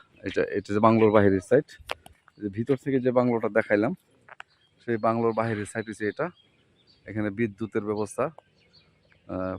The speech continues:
ফোর ফোরটি লাইন আছে সম্ভবত। ওই যে এটা হচ্ছে বাংলার কেয়ার-, আহ,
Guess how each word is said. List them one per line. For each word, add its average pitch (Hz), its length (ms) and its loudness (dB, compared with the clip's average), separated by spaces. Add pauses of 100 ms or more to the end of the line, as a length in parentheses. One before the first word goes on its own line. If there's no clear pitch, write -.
ফোর 113 120 -4
ফোরটি 110 260 -6
লাইন 101 200 0
আছে 95 240 -8
সম্ভবত। 95 460 -6 (1700)
ওই 95 120 -6
যে 98 220 0
এটা 95 160 -2
হচ্ছে 98 160 -4
বাংলার 101 320 -2
কেয়ার-, 104 420 -2
আহ, 90 320 -8